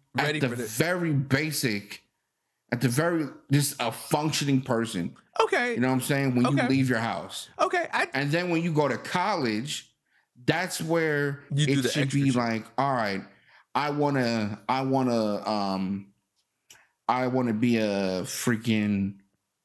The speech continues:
Speaker 2: engineer," right?
Speaker 1: Yeah.
Speaker 2: So now you learn those things specifically that will aid that, right? Because why should, why should a plumber,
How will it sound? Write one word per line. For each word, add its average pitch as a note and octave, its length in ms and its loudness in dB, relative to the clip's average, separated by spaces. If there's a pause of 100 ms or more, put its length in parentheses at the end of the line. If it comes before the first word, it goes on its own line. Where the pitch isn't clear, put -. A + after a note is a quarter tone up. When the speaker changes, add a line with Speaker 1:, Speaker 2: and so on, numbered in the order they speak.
(360)
Speaker 2:
engineer," A#2 720 2 (240)
right? A2+ 320 -2 (240)
Speaker 1:
Yeah. C3 260 -2
Speaker 2:
So C3 160 0
now D3+ 240 2
you C#3+ 280 2
learn C#3+ 320 2
those C3+ 260 0
things B2+ 520 2 (300)
specifically C#3 1160 0 (360)
that B2 120 2
will A#2 260 0 (1000)
aid C#3 320 0
that, F#2+ 300 -2
right? A#2 300 0 (300)
Because C#3+ 560 0 (300)
why E3 420 0
should, E3+ 640 0 (920)
why G3+ 240 0
should B3 240 2
a E3+ 60 0
plumber, C3+ 920 0